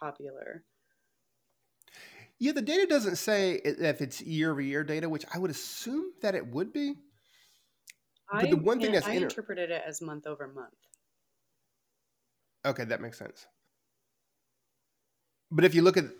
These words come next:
Speaker 2: you know, also in here, it says that the national RevPAR saw an increase of point three percent.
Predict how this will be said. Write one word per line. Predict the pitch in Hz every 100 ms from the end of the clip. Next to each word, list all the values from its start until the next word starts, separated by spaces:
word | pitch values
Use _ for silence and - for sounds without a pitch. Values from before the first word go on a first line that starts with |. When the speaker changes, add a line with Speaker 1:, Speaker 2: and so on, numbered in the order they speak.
| - - 104
Speaker 2:
you | 165 143
know, | 131
also | 147 151
in | 131
here, | 139
it | 120
says | - 127
that | 127
the | 120
national | 120 135 139 - 131 123 120 - _ _ _ _ _ _ _ _ _ -
RevPAR | 139 147 139 139 123 113 113 117 - _
saw | - - 127
an | 101
increase | 131 - 127 127
of | 113
point | - - 143 -
three | - 110
percent. | 104 104 -